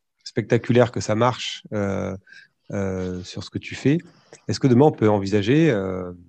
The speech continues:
le passage à l'échelle pour un pays entier ou pour, euh, des productions entières ?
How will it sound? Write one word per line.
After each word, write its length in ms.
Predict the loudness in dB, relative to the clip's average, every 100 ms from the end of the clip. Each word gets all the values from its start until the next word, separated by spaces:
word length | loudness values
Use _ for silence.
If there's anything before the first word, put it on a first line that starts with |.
| _ _ -16
le 100 | -6
passage 320 | -2 2 4
à 20 |
l'échelle 320 | 4 2 0 -2
pour 160 | -4
un 60 | -4
pays 240 | -2 -2
entier 480 | -4 -6 -2 0 0
ou 120 | -2
pour, 320 | -6 -14 -8
euh, 160 | -6 -6 -8 _ _ _ _ _ _ -14
des 60 |
productions 760 | -6 -6 -6 -8 -4 -2 0 0
entières ? 560 | -2 -2 0 -2 -2